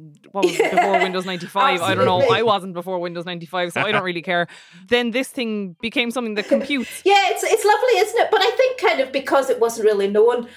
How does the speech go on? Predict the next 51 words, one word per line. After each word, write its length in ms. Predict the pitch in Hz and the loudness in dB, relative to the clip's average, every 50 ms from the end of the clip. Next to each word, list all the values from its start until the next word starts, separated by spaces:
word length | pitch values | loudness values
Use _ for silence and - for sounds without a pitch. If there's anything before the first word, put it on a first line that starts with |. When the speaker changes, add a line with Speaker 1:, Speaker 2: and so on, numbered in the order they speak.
| - - - - - 233 | -20 -20 -20 -8 -4 -2
Speaker 2:
uh, 480 | 233 233 233 214 214 214 214 214 214 - | 0 2 4 4 4 4 2 2 0 0
I 100 | 320 370 | 0 0
don't, 260 | - 415 453 - - 339 | 2 2 2 2 0 0
I 80 | 359 | 0
mean, 140 | 349 339 330 | 0 0 2
I 80 | 339 330 | 2 2
don't 160 | 339 370 349 359 | 0 0 -2 0
know 80 | 349 | 2
what 180 | 294 269 262 - | 2 0 0 -2
the 60 | 240 | -4
history 340 | 220 277 277 277 - - 254 226 | -6 -6 -6 -6 -2 0 2 2
of 80 | 220 | 2
the 80 | 226 214 | 2 0
modern 380 | 214 214 220 226 233 214 202 | 2 2 2 4 2 2 2
use 180 | 202 214 214 - | 0 0 -2 -2
of 80 | 240 202 | -4 -4
the 80 | 202 | 0
word 220 | 202 202 196 196 220 | 0 0 2 2 2
is, 180 | 247 - - - | 0 0 0 0
but 160 | - 277 269 262 262 | 0 0 0 2 2
I 80 | 247 | 0
wonder 320 | 233 240 240 233 214 208 208 | 0 0 0 -2 0 -2 -2
if 140 | 208 - - | 0 0 -2
it 80 | - | -2
had 140 | 196 202 - | -2 -4 -4
sort 200 | - 233 196 190 | -2 -2 -2 -2
of 180 | 180 - - - | -4 -6 -2 -2
died 280 | 190 180 180 185 185 190 | 0 0 0 0 0 0
out 240 | 190 202 208 - - | 0 0 -2 -2 -4
and 180 | 202 196 190 - | -4 -4 -4 -4
somebody 520 | - - 196 190 196 - 202 196 196 196 196 | -4 -2 -2 -2 -2 -4 -2 0 0 0 0
had 180 | 196 202 190 208 | 0 -2 -2 -2
actually 760 | 202 - 185 - - - - - 202 185 180 185 196 190 - - - - _ _ _ - | -2 0 -2 -2 -4 -4 -6 -4 -2 -2 0 -2 -2 -4 -8 -14 -20 -20 _ _ _ -8
coined 440 | - - 233 214 214 208 202 196 - | -2 2 2 2 2 2 -2 -4 -4
that 260 | 196 185 180 - 190 | -2 -2 -2 -2 -2
word 240 | 190 190 185 180 190 | -4 -4 -2 -2 -2
again. 520 | 180 180 - - 277 330 370 320 294 269 | -4 -2 -2 0 0 2 0 0 0 -2
I'm, 240 | 269 269 294 294 294 | -2 -2 -2 -2 -2
I'm, 220 | 294 320 330 349 339 339 330 339 | -2 -2 -2 -2 -4 -4 -4 -2
I'm 160 | 339 330 339 | -2 -2 0
not 160 | 359 349 349 | -2 -2 -2
sure 180 | - - 359 320 | -2 -2 -2 -2
if 100 | - - | 0 2
there's 200 | - 220 220 - | 2 2 2 2
a 80 | 240 - | -4 -4
kind 240 | - - 214 202 202 | -2 -2 -2 -2 -2
of 100 | 196 196 - - - - - | -4 -6 -10 -16 -20 -12 -8
a 80 | - 196 | -8 -6
continuity 880 | - - - - 220 214 - - 208 208 220 269 339 359 349 - 285 262 | -4 -2 0 0 0 0 -2 -6 -6 -4 -2 -2 -2 -2 -2 -4 -4 -2
right 300 | 233 214 214 208 214 - | 0 0 0 0 -2 -4
through, 500 | - - 269 285 294 294 285 277 269 | -8 -6 -2 -2 0 0 -2 -4 -6